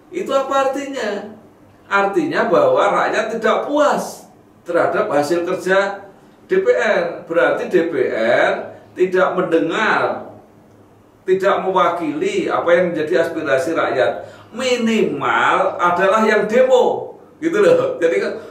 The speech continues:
itu kan yang demo kan tidak semua, ya betul. Tetapi di dalam teori-teori komunikasi, teori-teori sosial, pasti yang demo ini mewakili juga kelompok-kelompok masyarakat. Nah, seberapa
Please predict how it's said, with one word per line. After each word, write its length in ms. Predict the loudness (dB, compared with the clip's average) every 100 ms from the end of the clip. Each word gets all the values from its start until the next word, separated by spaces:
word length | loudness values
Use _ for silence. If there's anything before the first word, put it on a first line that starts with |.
| -8
itu 180 | -6 0
kan 140 | 0 2
yang 80 | 0
demo 240 | 0 0
kan 160 | 0 2
tidak 120 | 2 2
semua, 240 | 0 0
ya 160 | 0 0
betul. 600 | -4 -4 -2 -2 -6 -12 -20 -12
Tetapi 540 | -6 0 0 0 -4 -6 -8 -12 -4 -2
di 80 |
dalam 400 | 2 2 2 -2
teori-teori 640 | 0 0 0 0 2 2 2
komunikasi, 1120 | 0 -2 -2 -2 0 0 0 -6 -8 -10 -14 -20 -20 -20 -20 -20 -20 -20 -20 -4
teori-teori 560 | 2 4 4 4 2
sosial, 800 | 2 -2 -2 -2 0 0 -2 -6 -16 -12
pasti 380 | -2 -2 -2 0
yang 160 | 0 2
demo 320 | 4 4 2
ini 160 | -4
mewakili 960 | -4 0 0 0 -4 -6 -6 -8 -10 -16 -20 -20 -20 -6
juga 640 | -4 0 0 0 -4 -12 -4
kelompok-kelompok 600 | 0 2 0 -2 -2 -2 -2
masyarakat. 520 | -2 -2 -2 -4 -8 -10 -20 -18
Nah, 160 | -10 -8
seberapa 960 | -8 -8 0 2 2 0 0 -2 -6